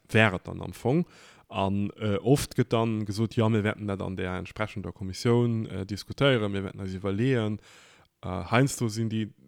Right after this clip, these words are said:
Petitionen ja immens, ähm, wie soll ich sagen,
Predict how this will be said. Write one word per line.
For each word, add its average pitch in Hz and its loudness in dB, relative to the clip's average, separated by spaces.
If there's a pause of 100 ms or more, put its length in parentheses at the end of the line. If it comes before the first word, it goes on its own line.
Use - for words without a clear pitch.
(180)
Petitionen 117 0
ja 104 2
immens, 110 -2 (160)
ähm, 95 -4 (1000)
wie - -10
soll 101 -4
ich - -8
sagen, 98 2